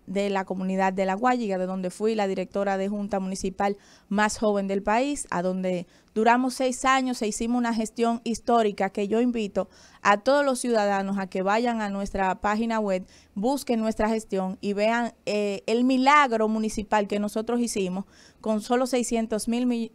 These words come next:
con seiscientos millones de pesos, con seiscientos mil pesos mensuales, perdón,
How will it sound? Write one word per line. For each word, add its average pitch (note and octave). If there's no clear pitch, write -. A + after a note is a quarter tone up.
con G#3
seiscientos G#3
millones G#3+
de A#3+
pesos, G#3
con G#3
seiscientos A#3
mil C#4
pesos E4
mensuales, A3+
perdón, F3+